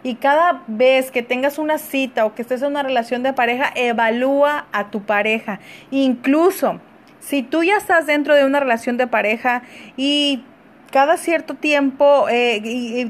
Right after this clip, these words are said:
tú te sientes como mal o algo pasa raro, evalúa a tu pareja. Cada cierto tiempo evalúa a tu pareja para ver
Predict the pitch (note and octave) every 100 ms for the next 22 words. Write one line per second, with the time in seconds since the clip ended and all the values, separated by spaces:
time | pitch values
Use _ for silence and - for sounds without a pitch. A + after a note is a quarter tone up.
0 | - C4+ D#4 D#4 C#4+ D4 - A#3 A3 G#3
1 | A3+ B3+ B3+ B3+ B3 A#3 A#3+ B3 C4 C4
2 | C4+ C4 C4 C4+ B3+ A#3+ A3+ A#3 C4 C4+
3 | C#4+ - A#3+ A#3 - G#3 A#3 A#3 G3+ F#3+
4 | - - - C4+ D#4 D#4+ E4 D#4+ D#4+ D#4
5 | C#4+ C#4 D4+ B3+ A#3 B3+ C#4 C4 A3+ B3
6 | C4+ A#3 G#3+ A3 C4+